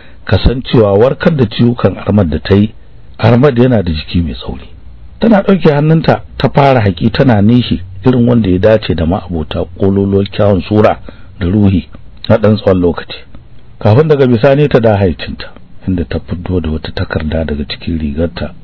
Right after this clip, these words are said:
ta kuma sawa Ahmad a cikin ragowar fatattakun kayansa. Haka na faruwa ta miƙe, inda ta yi wa wannan baƙin ruwa kallon ƙarshe, sannan ta juya ta ba Ahmad a kwance a inda yake. Kuma kan ka ce me wannan,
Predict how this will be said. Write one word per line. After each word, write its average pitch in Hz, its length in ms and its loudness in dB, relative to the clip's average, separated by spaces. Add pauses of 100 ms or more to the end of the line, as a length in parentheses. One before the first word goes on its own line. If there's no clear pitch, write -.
ta - 80 -2
kuma 85 300 -2 (100)
sawa 90 320 2
Ahmad 85 260 -2
a - 100 -14
cikin - 300 -2
ragowar 82 360 -2
fatattakun - 560 -6
kayansa. - 460 -8 (480)
Haka 139 240 2
na 120 160 2
faruwa 107 340 4
ta 113 140 2
miƙe, 110 340 0 (180)
inda 127 220 4
ta - 160 0
yi 123 60 4
wa 113 60 4 (120)
wannan 104 320 0
baƙin 113 340 2
ruwa 110 200 4
kallon 120 360 2
ƙarshe, 90 400 0 (380)
sannan 110 320 2
ta 113 120 2
juya 110 340 4
ta - 140 -2
ba - 200 0
Ahmad 98 400 2
a 85 60 -10
kwance - 340 -4
a 85 60 0 (100)
inda 65 160 -4
yake. - 240 -12 (500)
Kuma 98 200 -2
kan 90 140 0
ka 78 100 -6 (100)
ce 87 80 0
me 82 160 0
wannan, 107 420 2